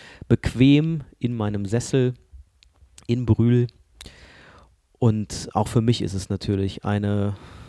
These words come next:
besonders herausfordernde Zeit aktuell in der Corona-Krise, der Corona-Pandemie. Ich kann gerade das, was ich so liebe,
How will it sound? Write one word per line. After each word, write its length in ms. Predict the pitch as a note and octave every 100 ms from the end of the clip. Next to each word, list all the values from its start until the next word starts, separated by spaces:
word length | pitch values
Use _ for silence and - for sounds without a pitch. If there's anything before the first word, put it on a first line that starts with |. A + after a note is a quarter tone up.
| - - - -
besonders 420 | A2 G#2 G#2+ G2+
herausfordernde 960 | G#2 - G#2+ - - G2+ G#2 G2 G2 F#2+
Zeit 440 | - F#2+ G2 -
aktuell 640 | - - G2+ G2+ G2 G2 - - - - - - - - - - _ _ -
in 220 | G#2+ G#2
der 340 | G#2 G2 F#2+ - - -
Corona-Krise, 1400 | - G#2 G#2 A2 G#2 G2 - - A2 G#2+ G#2+ G2+ G#2 F#2+ -
der 80 | F#2+
Corona-Pandemie. 1200 | - G#2 G#2 G#2+ G2 F#2+ - G#2 G2+ G2+ A2 G#2+ - _ _ _ _ _ _ _ _ _ _ - _
Ich 140 | - -
kann 200 | G#2 G#2+
gerade 440 | G2 G2 G2+ G2 F#2 _ _
das, 320 | G#2+ A2 -
was 160 | - G#2+
ich 140 | G#2
so 180 | - G#2
liebe, 480 | G2+ G#2+ B2 A#2